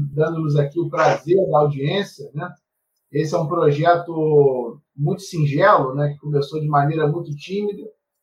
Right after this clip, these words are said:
mas que aos poucos vem ganhando aí, é, apoio dos alunos, dos interessados, dos espectadores, né? E a gente tem tido a ótima experiência de, de ter um, um bom contato, ter uma boa interação com o público,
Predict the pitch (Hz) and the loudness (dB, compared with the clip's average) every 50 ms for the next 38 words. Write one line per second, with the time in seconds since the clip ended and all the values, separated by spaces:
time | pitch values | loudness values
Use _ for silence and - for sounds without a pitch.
0 | _ _ - 147 147 147 143 - 180 180 180 - - - - 170 185 185 - - | _ _ -6 -4 -2 -2 -2 0 0 0 0 0 -2 -6 -2 -2 -2 -2 -2 -6
1 | 170 175 175 185 185 196 190 160 151 147 - - - 156 143 135 147 160 180 180 | -8 -8 -6 -4 -2 0 0 0 0 0 0 -2 0 2 2 2 2 0 0 -2
2 | 165 147 135 - - - - 117 117 117 110 - - - - - - - 151 170 | -2 -2 -2 -4 -6 -4 -2 -2 -2 -2 -2 -4 -4 -4 -4 -4 -4 -4 0 2
3 | 185 175 - - 135 139 - 135 120 - - - - 190 196 196 190 180 156 151 | 2 2 2 0 -2 -4 -2 0 0 0 0 -2 -4 -6 -6 -4 -4 -4 -2 -2
4 | 143 135 - - 139 127 127 127 - - 139 131 123 - - - - 139 160 175 | -2 -2 -4 -6 -10 -12 -12 -14 -8 -6 -6 -4 -4 -6 -10 -4 0 2 4 4
5 | 180 175 165 139 139 135 127 131 135 131 - - - - 139 139 - _ 120 120 | 4 4 4 4 0 -2 -6 -12 -20 -20 -20 -20 -10 -8 -8 -8 -6 _ -4 -4
6 | 110 117 143 165 190 190 180 165 139 123 120 131 147 160 - _ _ _ _ _ | -4 -2 0 2 2 2 2 0 -4 -6 -8 -10 -10 -10 -12 _ _ _ _ _
7 | _ _ _ _ _ _ _ _ 131 127 123 127 156 175 175 - 185 - - 180 | _ _ _ _ _ _ _ _ -10 -10 -8 -6 -6 -8 -8 -10 -14 -12 -10 -10
8 | 180 160 - 175 170 170 170 160 151 - - 180 180 180 - 175 170 147 - - | -10 -10 -10 -10 -4 2 4 4 4 4 4 2 2 0 -4 -10 -12 -14 -12 -12
9 | 165 156 147 127 135 160 185 190 185 - - - - - _ _ _ _ _ _ | -8 -6 -6 -6 -6 -8 -8 -10 -10 -14 -20 -20 -20 -20 _ _ _ _ _ _
10 | _ _ _ - - 135 143 165 180 180 175 175 170 160 147 147 160 - - 139 | _ _ _ -18 -10 -8 -6 -6 -6 -6 -4 -2 0 0 2 0 0 -2 -6 -8
11 | 139 139 135 - _ - 185 190 180 160 151 151 156 151 151 151 151 143 151 175 | -8 -8 -8 -8 _ -6 -6 -4 -6 -8 -10 -10 -8 -8 -6 -6 -2 -2 0 -2
12 | 185 190 190 175 151 147 156 165 175 170 170 143 143 127 139 147 147 170 175 175 | 0 0 0 0 0 2 2 2 2 0 -2 -4 -2 -2 0 0 0 0 0 0
13 | 175 170 170 165 147 143 - 165 175 170 185 190 190 190 - 180 175 151 120 110 | 0 0 2 2 0 0 -4 -8 -10 -8 -6 -8 -8 -6 -6 -4 -4 -4 -4 -6
14 | - | -10